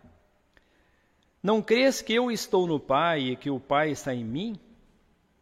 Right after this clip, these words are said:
As palavras que eu vos digo, não as digo de mim mesmo,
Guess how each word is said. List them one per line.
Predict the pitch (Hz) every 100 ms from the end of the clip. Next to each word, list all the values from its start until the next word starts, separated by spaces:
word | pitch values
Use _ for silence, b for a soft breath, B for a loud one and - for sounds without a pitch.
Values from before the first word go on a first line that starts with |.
| -
As | 139 -
palavras | 143 143 220 226 214
que | 208
eu |
vos | 180 175 135
digo, | 185 220 233 247 -
não | 147 175 208
as | 202
digo | 139 202 214
de | 196
mim | 202 226
mesmo, | 185 165 180 131 113 95